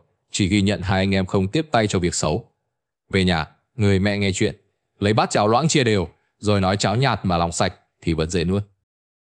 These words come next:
Những ngày sau, nhà họ vẫn thiếu thốn. Người anh có lúc tiếc số bạc kia, nhưng mỗi khi đi qua chợ, anh không phải tránh ánh mắt ai. Cái nhẹ lòng ấy dần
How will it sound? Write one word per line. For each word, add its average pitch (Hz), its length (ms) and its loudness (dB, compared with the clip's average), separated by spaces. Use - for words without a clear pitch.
Những 107 160 0
ngày 117 140 2
sau, 82 300 -2
nhà 123 140 2
họ 110 160 2
vẫn 123 200 0
thiếu 98 180 2
thốn. 98 300 0
Người 127 160 2
anh 131 160 0
có 127 100 0
lúc 156 160 0
tiếc 180 120 -2
số 107 120 -2
bạc 117 200 -2
kia, 101 180 2
nhưng 117 220 2
mỗi 143 140 4
khi 123 180 2
đi 107 100 4
qua 98 180 0
chợ, 92 220 -2
anh 131 140 0
không 135 180 2
phải 110 120 0
tránh 101 220 -2
ánh 98 180 0
mắt 139 120 0
ai. 101 240 0
Cái 117 100 2
nhẹ 127 220 2
lòng 104 220 2
ấy 95 200 2
dần 131 220 2